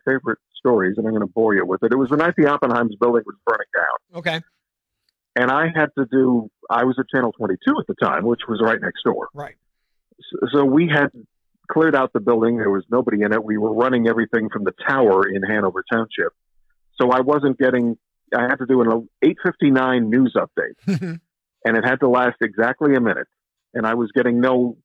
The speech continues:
Speaker 1: we wear these earpieces where somebody tells us how much longer we have to go.
Speaker 2: Right.
Speaker 1: So I, I had none of that.
Speaker 2: <laughs>
Speaker 1: And it, it was the night of Murphy Brown's baby shower.
Speaker 2: Okay.
Speaker 1: And at the time,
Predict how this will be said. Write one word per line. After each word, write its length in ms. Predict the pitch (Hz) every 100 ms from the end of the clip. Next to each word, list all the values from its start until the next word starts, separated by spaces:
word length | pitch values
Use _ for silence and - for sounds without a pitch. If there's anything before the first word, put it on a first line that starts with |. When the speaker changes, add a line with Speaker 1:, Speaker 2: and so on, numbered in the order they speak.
| -
Speaker 1:
we 140 | 131
wear 180 | 127 127
these 220 | 117 101
earpieces 540 | 127 127 110 98 110 98
where 220 | 98 95
somebody 300 | - 110 101
tells 300 | 92 110 107
us 140 | 175 170 _ _ _ _ _ -
how 80 | 113
much 200 | 110 - 113
longer 360 | 107 107 104
we 180 | 92 92
have 180 | 85 - -
to 80 |
go. 260 | 90 - - -
Speaker 2:
Right. 100 | -
Speaker 1:
So 100 | 123
I, 100 | 127 127 110
I 40 | 113
had 180 | 113 104
none 240 | 135 156
of 100 | 104
that. 260 | - 71 - - _ 240
Speaker 2:
<laughs> 380 | - 214 208 - _ _ _ -
Speaker 1:
And 160 | 120 127
it, 40 | - - -
it 160 | 147
was 140 | 143 127
the 100 | 139
night 300 | 131 151 196 -
of 80 | 123 110
Murphy 420 | 123 175 170 156
Brown's 480 | 135 127 131 120 - -
baby 300 | 110 120 80 -
shower. 380 | 71 55 - - _ _ _ _ _ _ _ _ _
Speaker 2:
Okay. 140 | 220 120
Speaker 1:
And 100 | 123
at 160 | 113
the 100 | 123
time, 600 | - 240 285 131 117 123